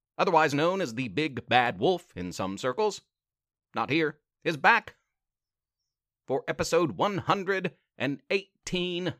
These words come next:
the Professor Theo's Mystery Lab podcast.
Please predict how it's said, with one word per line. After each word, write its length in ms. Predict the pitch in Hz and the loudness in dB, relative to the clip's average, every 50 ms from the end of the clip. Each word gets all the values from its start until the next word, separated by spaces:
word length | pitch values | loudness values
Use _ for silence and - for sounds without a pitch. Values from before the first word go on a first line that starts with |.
| _ _ _ _ _ _ _ - | _ _ _ _ _ _ _ -18
the 120 | - - | -14 -12
Professor 400 | - - 87 - 127 123 - 127 | -8 -8 -4 -2 -2 -2 0 -2
Theo's 380 | 120 - 139 139 139 143 135 113 | -2 0 2 2 2 2 2 0
Mystery 340 | 131 139 - - 165 160 135 | -2 -4 -4 -2 -2 0 2
Lab 260 | 113 120 147 147 147 | 4 4 4 2 2
podcast. 580 | 143 131 151 139 - 123 123 135 151 - - | 2 0 0 0 0 -2 -2 -2 -4 -6 -12